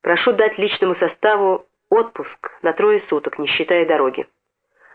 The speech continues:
А кому некуда ехать, отпуск при части». «Дадим», чуть поколебавшись, решил Жуков. «Вам со Щелоковским тоже по трое суток, разумеется, без дороги».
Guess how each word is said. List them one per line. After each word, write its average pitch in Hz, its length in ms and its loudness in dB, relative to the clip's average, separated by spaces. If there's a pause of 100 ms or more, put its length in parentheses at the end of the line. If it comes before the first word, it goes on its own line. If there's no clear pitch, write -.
(100)
А 165 80 -2
кому 190 220 2
некуда 208 360 2
ехать, 190 400 0 (680)
отпуск - 560 -2
при 175 160 -8
части». - 540 -6 (1400)
«Дадим», 185 720 0 (580)
чуть 175 220 -4
поколебавшись, 165 680 0
решил 156 340 0
Жуков. 156 340 -4 (1000)
«Вам 247 380 2
со 262 80 2
Щелоковским 240 1040 0 (320)
тоже 240 280 4
по 208 220 -2
трое 202 360 0
суток, - 520 -4 (480)
разумеется, 160 560 -2
без 160 180 -2
дороги». 123 380 -2